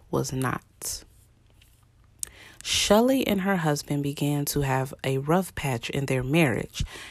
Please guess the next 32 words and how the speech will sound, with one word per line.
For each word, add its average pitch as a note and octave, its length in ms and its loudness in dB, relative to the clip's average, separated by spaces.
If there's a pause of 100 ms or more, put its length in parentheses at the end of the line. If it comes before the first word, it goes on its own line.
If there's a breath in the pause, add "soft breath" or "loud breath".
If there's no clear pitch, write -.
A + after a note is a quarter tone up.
(200 loud breath)
and D3+ 460 2
for D3 680 2
support, - 640 4
she E3+ 300 2
turned F3+ 480 -2
to E3 180 4
another D3+ 400 0
coworker - 760 0 (640 soft breath)
named F#3+ 280 4
Jimmy C3+ 320 0
Michael. D3 580 -2 (1040 loud breath)
Jimmy, E3+ 480 6
according E3 460 2
to - 180 -2
anyone A3+ 500 4
you F3 220 0
ask, D3+ 480 0 (240 loud breath)
was D#3+ 180 4
a D#3 60 2
big, F#3 320 2
lovable D3+ 480 0
teddy G3 340 4
bear, - 440 -4 (720 soft breath)
and D3 260 6
he G#3+ 260 2
knew F3 280 6
how D3+ 140 4
to D3+ 100 2
light C3+ 200 2
up C3+ 140 0
a C#3 80 2
room. C3+ 460 -2